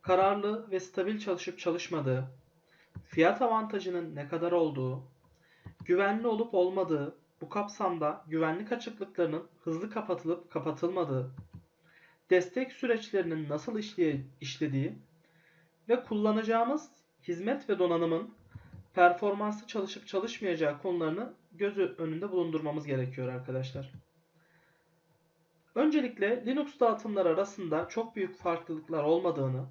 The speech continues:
ve önemli olanın shell mantığının doğru anlaşılması olduğunu önceki bölümde ifade etmiştim.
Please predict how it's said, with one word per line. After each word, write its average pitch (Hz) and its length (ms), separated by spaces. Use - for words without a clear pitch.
ve 170 100
önemli 175 380
olanın 247 480
shell 190 360
mantığının 175 720
doğru 151 280
anlaşılması 180 680
olduğunu 143 600
önceki 208 420
bölümde 151 380
ifade 151 360
etmiştim. - 500